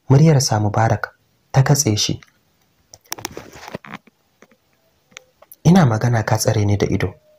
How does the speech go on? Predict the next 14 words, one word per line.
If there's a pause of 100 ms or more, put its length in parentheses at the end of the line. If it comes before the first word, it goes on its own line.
(220)
Da
sauri
ya
sunnar
da
kansa
kasa. (640)
Kwallar
da
suka
taru
a
cikin
idanuwansa